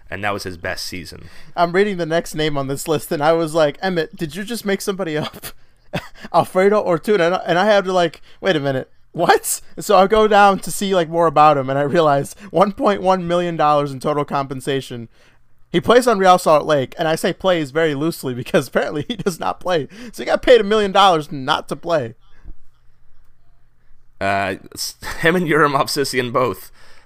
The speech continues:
Speaker 1: Uh, it's hard to say that's a good investment when you're paying someone that much money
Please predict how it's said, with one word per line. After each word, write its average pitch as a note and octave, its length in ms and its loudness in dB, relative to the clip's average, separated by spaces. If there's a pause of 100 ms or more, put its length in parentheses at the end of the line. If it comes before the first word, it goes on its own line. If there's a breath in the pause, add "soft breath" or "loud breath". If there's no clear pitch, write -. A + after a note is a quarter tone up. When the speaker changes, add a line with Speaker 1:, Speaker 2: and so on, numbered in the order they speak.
(140 soft breath)
Speaker 1:
Uh, F2+ 260 -4
it's - 160 -6
hard C#3 220 4
to C3 80 -2
say B2 240 0
that's A2 180 -2
a G2+ 100 -6
good G#2 160 -4
investment F#2+ 500 -6
when E2+ 120 -10
you're E2 100 -10
paying F2+ 280 -8
someone F2+ 220 -12
that F#2 200 -8
much E2+ 220 -10
money F2 400 -10